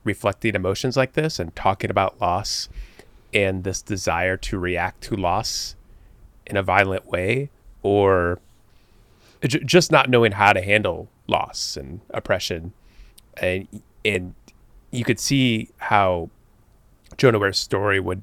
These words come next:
then come in and influence Vori here. I mean, Jonah Ware, he's just a kid when he was killed, but the, on the, the Louisville news station, um, there's a link to it in the Genius page.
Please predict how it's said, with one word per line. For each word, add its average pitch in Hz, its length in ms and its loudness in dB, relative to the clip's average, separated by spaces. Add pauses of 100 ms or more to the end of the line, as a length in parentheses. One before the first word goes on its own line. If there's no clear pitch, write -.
then 92 220 0
come 92 220 -4
in 90 140 -2
and 87 140 -6
influence 87 440 -8
Vori 101 300 0
here. 92 160 -2
I 90 40 -2
mean, 92 180 -6
Jonah 104 240 0
Ware, 95 420 4 (520)
he's 120 140 -6
just - 240 4
a 117 40 -6
kid 139 360 4
when 98 80 -4
he 101 140 -4
was 92 140 -6
killed, 120 380 2
but 92 240 0 (480)
the, 87 400 0 (280)
on 98 180 -4
the, 82 360 -4 (100)
the 113 80 -2
Louisville 110 520 4
news 95 460 -4
station, 160 720 -2 (600)
um, 87 500 0
there's 110 160 -2
a 87 60 -8
link 92 240 -6
to 107 100 2
it 98 80 0
in 95 80 -14
the 90 80 -8
Genius 92 400 -6
page. 87 500 -4